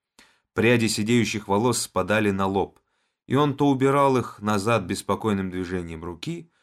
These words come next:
то энергично приглаживал небольшую лопатообразную бородку. Возбуждение отражалось и в глазах,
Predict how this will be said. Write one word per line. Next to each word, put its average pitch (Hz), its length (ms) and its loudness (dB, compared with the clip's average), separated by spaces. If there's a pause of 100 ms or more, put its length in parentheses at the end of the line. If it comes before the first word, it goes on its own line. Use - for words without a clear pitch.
(160)
то 160 120 0
энергично 160 640 0
приглаживал 110 760 0
небольшую 101 600 -2
лопатообразную 90 1000 -2
бородку. 101 600 -4 (520)
Возбуждение 98 920 -2
отражалось 101 920 -2
и 104 80 -8
в 92 80 -12
глазах, 92 720 -4